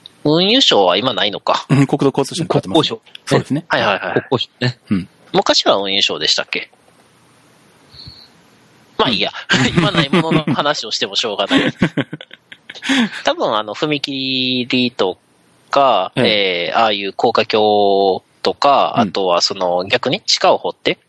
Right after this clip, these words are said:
Speaker 2: ええ、そうですね。
Speaker 1: 地下からあの、
Speaker 2: うん。
Speaker 1: ね、車、道路の方を通すとかっていうのは、
Speaker 2: うん。
Speaker 1: えー、国土交通省のお役人さんとかとの折衝が、まあ、十分に必要になってくるんでしょうね。
Speaker 2: うん。ああ、
Speaker 3: うんうんうん。
Speaker 2: そうですね。あ、地下で思い出したけど、
Speaker 1: うん。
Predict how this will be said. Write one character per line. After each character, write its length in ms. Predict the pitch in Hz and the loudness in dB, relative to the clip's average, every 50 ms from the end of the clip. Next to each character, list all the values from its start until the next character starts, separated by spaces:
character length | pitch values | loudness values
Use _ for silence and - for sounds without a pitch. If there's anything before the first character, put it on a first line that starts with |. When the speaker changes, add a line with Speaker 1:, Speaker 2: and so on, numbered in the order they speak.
| _ - | _ -2
Speaker 2:
え 160 | 151 139 131 | 0 2 2
え、 80 | 123 117 | 0 0
そ 100 | - 120 | -2 -4
う 40 | 87 | -4
で 60 | - | -2
す 80 | - | -2
ね。 60 | - 127 | -2 0
Speaker 1:
地 0 | |
下 140 | 147 135 | 0 0
か 120 | - - 107 | 2 2 2
ら 120 | 98 92 92 | 2 2 0
あ 60 | 92 | 0
の、 400 | 90 87 87 85 - 82 - - _ _ _ _ - | -4 -6 -8 -8 -8 -10 -10 -12 _ _ _ _ -2
Speaker 2:
う 60 | - 104 | 0 0
ん。 80 | 85 - - | 0 0 -2
Speaker 1:
ね、 160 | - 190 - - | -2 -2 -2 -2
車、 520 | - - 120 110 101 98 90 87 85 80 - - | -2 -2 0 0 0 0 0 0 0 -2 -4 0
道 120 | 113 117 | 0 2
路 280 | 107 98 95 92 92 95 | 2 2 0 0 -2 -2
の 60 | 95 | 0
方 160 | - 160 202 | 2 4 4
を 120 | 262 320 339 | 4 2 2
通 200 | - 127 104 98 | 2 2 2 2
す 140 | - - | 2 0
と 120 | - - - | 0 -2 0
か 120 | - 90 | 0 0
っ 40 | - | -2
て 140 | _ - 101 | _ -2 0
い 60 | 101 | 0
う 60 | 120 | 2
の 100 | 117 160 | 2 4
は、 280 | 220 247 240 - - - _ - - _ _ | 4 4 4 2 0 -4 _ -20 -20 _ _
Speaker 2:
う 40 | - | -2
ん。 40 | 113 | 0
Speaker 1:
え 240 | 104 95 87 85 82 | 2 2 0 -2 -2
ー、 20 | - | -4
国 180 | - 120 117 | -2 0 0
土 120 | 98 104 - | 0 0 2
交 140 | - 107 101 | 0 0 0
通 200 | - 104 98 90 | 2 0 2 2
省 400 | - 95 90 90 90 90 92 104 | 2 2 4 4 4 4 4 4
の 140 | 180 233 226 | 4 4 4
お 60 | 120 104 | 4 4
役 220 | 101 95 - 95 | 2 2 0 -2
人 180 | 90 90 90 87 | -4 -2 0 0
さ 140 | - 101 | 0 0
ん 80 | 92 92 | 0 -2
と 120 | - 92 | -4 -4
か 480 | - - 92 92 92 92 92 92 - 185 175 - _ _ _ - | 0 2 4 4 4 4 4 4 2 0 -4 -10 _ _ _ 2
と 100 | 196 220 | 4 6
の 60 | 285 | 6
折 200 | 285 - - 143 | 6 4 4 2
衝 240 | - - - 107 98 | 2 2 2 0 0
が、 80 | 101 | -2
ま 140 | 98 98 90 | 0 -2 -2
あ、 80 | 87 80 | -4 -4
十 280 | 85 92 110 113 113 | -4 -2 0 0 0
分 140 | 110 113 95 - - - _ _ _ _ - | 0 -2 -6 -8 -10 -18 _ _ _ _ -2
に 140 | 113 - - | 0 0 0
必 240 | - - - - 110 | 0 -2 -2 0 0
要 80 | 104 | 0
に 40 | 95 | 0
な 60 | 87 | -2
っ 40 | 87 | -4
て 100 | - - | -4 -4
く 80 | - - | -6 -6
る 60 | - | -4
ん 20 | |
で 80 | 151 - | -2 -2
し 80 | - | -2
ょ 60 | 123 165 | 0 0
う 40 | |
ね。 160 | 208 190 - - _ _ - - - - - | 0 0 -2 -4 _ _ -20 -20 -12 -4 0
Speaker 2:
う 20 | |
ん。 40 | 123 | 0
あ 20 | |
あ、 40 | 143 | 2
Speaker 3:
う 20 | 139 | 2
ん 220 | 127 117 117 120 | 2 2 2 2
う 40 | 117 | 2
ん 40 | 110 | 2
う 20 | |
ん。 40 | 104 | 2
Speaker 2:
そ 160 | 107 107 107 | 2 2 0
う 40 | 90 | 0
で 60 | 87 | -2
す 100 | 85 104 | -4 -4
ね。 160 | 95 87 - - - _ _ - | -4 -4 -6 -12 -20 _ _ -4
あ、 200 | - 113 98 95 | -2 -2 -2 -2
地 140 | - - - | -2 -2 0
下 140 | - 269 247 | 2 2 2
で 100 | 151 123 | 2 0
思 220 | 110 107 110 110 | 0 0 0 0
い 20 | 113 | 0
出 100 | 113 110 | 0 0
し 60 | - | 0
た 120 | - 107 | -2 -2
け 80 | - 107 | -2 -2
ど、 180 | 98 98 95 | -2 -2 -2
Speaker 1:
う 0 | |
ん。 40 | 98 | -2